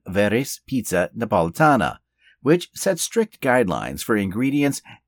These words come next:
and preparation methods. Contrast this with Roman pizza, particularly the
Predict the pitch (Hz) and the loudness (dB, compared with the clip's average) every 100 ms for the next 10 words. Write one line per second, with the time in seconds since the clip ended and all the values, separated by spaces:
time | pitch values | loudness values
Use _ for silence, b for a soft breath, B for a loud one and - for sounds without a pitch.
0 | _ - 110 80 78 92 82 80 71 69 | _ -2 0 0 0 -2 0 0 -2 -2
1 | 95 131 - - - - _ _ b b | 0 0 -2 -8 -12 -20 _ _ b b
2 | - 196 233 - 78 - 69 80 - - | -4 2 2 2 0 0 -2 -2 -4 -4
3 | 185 - 180 190 156 85 76 80 - 67 | -2 -2 0 2 4 2 0 -4 -2 -4
4 | 50 - b b _ 143 - 185 101 76 | -4 -10 b b _ -2 0 0 0 0
5 | 71 71 110 _ - 131 | -2 -4 -6 _ 0 0